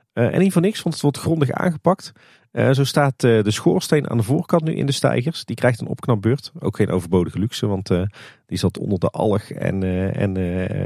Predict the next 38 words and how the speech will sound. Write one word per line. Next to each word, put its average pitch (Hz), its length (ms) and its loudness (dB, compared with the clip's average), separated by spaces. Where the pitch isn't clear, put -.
en 85 60 -2
het 87 120 -4
stukwerk - 640 -2
begon 95 240 0
ook - 220 -2
al 110 80 -2
flink, 110 320 -2
eh, 101 100 0
te - 120 -6
scheuren 104 400 2
en 101 100 0
zo. 98 220 2
Maar - 300 0
binnen 175 220 4
gebeurt 151 260 4
er 151 80 0
ook 208 140 0
een 185 80 2
hoop. 185 220 2
Er 139 120 0
komt, 143 300 2
eh, 135 120 6
naar 127 180 4
verluidt 113 300 2
een 101 80 -6
nieuwe 131 200 4
bar. 165 420 0
De 120 360 2
leren 139 340 0
bekleding 120 420 0
van 104 120 0
de 92 100 2
zitbanken 170 500 0
in - 60 -2
het - 100 -2
restaurant 127 340 -2
wordt 117 180 -2
vervangen. 110 480 0